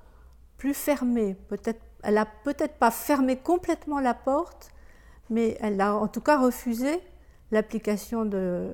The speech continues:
la loi américaine dans cette affaire. Alors, est-ce que vous pouvez nous expliquer un peu pourquoi et nous expliquer aussi pourquoi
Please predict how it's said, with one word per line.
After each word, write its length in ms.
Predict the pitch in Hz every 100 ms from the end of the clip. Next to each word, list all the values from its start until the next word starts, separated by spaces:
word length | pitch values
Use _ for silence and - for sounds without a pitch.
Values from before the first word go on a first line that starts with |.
| -
la 120 | 185 185
loi 180 | 196 196
américaine 640 | 196 190 190 262 302 233
dans 160 | 247 302
cette 260 | 285 262
affaire. 460 | 233 - 214 190 190 - - - - - - - - - - - - -
Alors, 280 | 202 202 -
est-ce 160 | 220 -
que 80 |
vous 120 | 247 247
pouvez 180 | 247
nous 220 | 240 240 226
expliquer 720 | 226 - 220 - 220 202 185
un 100 | 196
peu 200 | 190 214
pourquoi 640 | 190 220 - - 285 339 370 - - - - -
et 320 | 233 247 240 -
nous 220 | 254 254
expliquer 460 | 294 - 311 - 311
aussi 380 | 285 - - 359
pourquoi 840 | - 277 - - 262 240 226 220